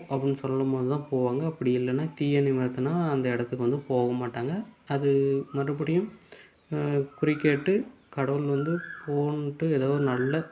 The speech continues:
நிமிர்த்தம் ஏற்பட்டுதுன்னா மட்டும்தான் போவாங்க. அப்படி பார்த்தீங்கன்னா, அஹ், இந்த மாலை பொழுதுல வந்து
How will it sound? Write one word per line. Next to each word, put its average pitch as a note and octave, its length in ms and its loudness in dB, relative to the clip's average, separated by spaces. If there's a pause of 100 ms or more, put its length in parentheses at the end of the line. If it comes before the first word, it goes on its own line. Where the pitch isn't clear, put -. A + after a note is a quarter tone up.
(160)
நிமிர்த்தம் C#3+ 460 0
ஏற்பட்டுதுன்னா C3 580 -2
மட்டும்தான் B2+ 420 -2
போவாங்க. B2 420 0 (520)
அப்படி D#3+ 360 2
பார்த்தீங்கன்னா, C#3+ 560 2 (580)
அஹ், C#3 340 4
இந்த C#3 380 2
மாலை C#3 360 4
பொழுதுல C#3 440 0
வந்து C3 260 2